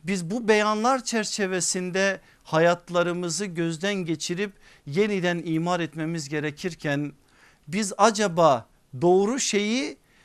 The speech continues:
yanlış yerde mi arıyoruz? Hoca Nasreddin'in fıkrasını biliyorsunuz herhalde.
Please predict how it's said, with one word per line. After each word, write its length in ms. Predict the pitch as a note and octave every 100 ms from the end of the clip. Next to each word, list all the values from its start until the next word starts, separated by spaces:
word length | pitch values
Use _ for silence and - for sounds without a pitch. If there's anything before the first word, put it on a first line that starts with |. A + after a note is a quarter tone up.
| _
yanlış 600 | C3+ E3 F#3+ A#3+ C4+ -
yerde 280 | G3 F#3 B3
mi 120 | C4
arıyoruz? 760 | F3+ D3 B2+ A2 G#2 - - - _ _ _ _ _ _ -
Hoca 300 | E3 D#3+ F3+
Nasreddin'in 600 | F3+ - F#3+ F3 G#3 G3+
fıkrasını 680 | - G3 G3 F3+ G#3 G#3+ G#3
biliyorsunuz 600 | G3+ A3 - D#3 C#3 D3
herhalde. 580 | C#3 C#3+ C#3 G3 G#3